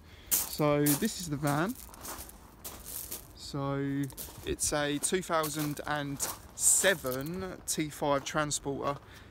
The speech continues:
and it's done about a hundred twenty thousand miles,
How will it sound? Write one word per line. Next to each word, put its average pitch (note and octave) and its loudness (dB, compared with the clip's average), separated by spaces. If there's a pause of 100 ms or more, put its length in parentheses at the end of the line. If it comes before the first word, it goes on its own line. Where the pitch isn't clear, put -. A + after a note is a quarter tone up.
(220)
and C#3+ 0 (760)
it's - 0
done F#3 4
about E3+ 4
a - 0
hundred E3 -2
twenty D3 0
thousand D3 2
miles, C#3 0